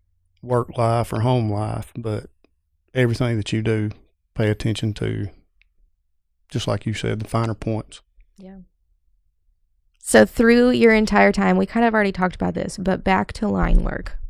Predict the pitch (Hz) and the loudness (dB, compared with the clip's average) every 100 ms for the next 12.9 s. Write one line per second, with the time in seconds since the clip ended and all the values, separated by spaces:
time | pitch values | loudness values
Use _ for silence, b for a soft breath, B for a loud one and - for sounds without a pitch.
0 | - 196 214 233 220 214 - 185 - - | -6 0 2 4 2 2 2 2 0 -2
1 | 180 - 196 165 - - - 53 - - | -4 -2 -2 0 -2 -2 -2 -4 -6 -12
2 | - _ _ - 190 - - 208 226 233 | -20 _ _ -6 0 0 2 2 2 0
3 | 240 233 240 240 233 226 233 233 233 247 | -2 -4 -4 0 0 0 0 -2 -2 -4
4 | - - - _ b b _ _ - - | -10 -20 -20 _ b b _ _ -20 -20
5 | _ _ _ _ _ _ 139 160 - 156 | _ _ _ _ _ _ 0 0 2 0
6 | 120 - 127 151 147 - 147 151 165 160 | 0 0 0 2 -2 -2 0 0 0 -2
7 | - - 139 139 135 131 - _ _ 147 | -8 -6 0 2 2 0 -6 _ _ 2
8 | 139 - 156 - 160 143 139 127 127 120 | 2 4 0 4 4 6 2 2 0 0
9 | 120 117 120 117 110 127 123 117 113 - | -2 -2 -4 -4 -4 -2 -2 -2 -10 -14
10 | _ 123 117 120 117 117 117 113 107 113 | _ 0 2 4 2 0 -8 -8 -8 -10
11 | _ _ 196 120 117 110 110 104 _ _ | _ _ -8 -2 -2 -2 -4 -10 _ _
12 | _ _ _ _ 120 131 139 117 | _ _ _ _ -10 -4 -2 -2